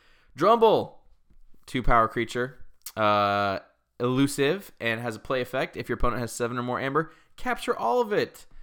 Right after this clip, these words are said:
So you can imagine if you're calling Dis and you're making them save up for nine, and then you pull a Drumble,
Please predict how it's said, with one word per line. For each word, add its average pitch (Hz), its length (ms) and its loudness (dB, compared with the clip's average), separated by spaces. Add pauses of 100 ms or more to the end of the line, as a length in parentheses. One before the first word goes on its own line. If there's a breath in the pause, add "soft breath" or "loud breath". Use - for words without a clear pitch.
(400)
So 190 440 4
you 180 140 -4
can 175 100 0
imagine 180 540 0
if 147 140 -4
you're 156 260 6
calling 175 300 0
Dis 180 340 -2
and 143 140 -4
you're 147 100 0
making 165 240 -2
them 151 100 -4
save 165 220 -2
up 160 160 2
for 143 80 -4
nine, 160 640 -2 (460)
and 151 100 -6
then 151 60 -4
you 156 80 -2
pull 165 240 0
a 139 60 4
Drumble, 156 640 2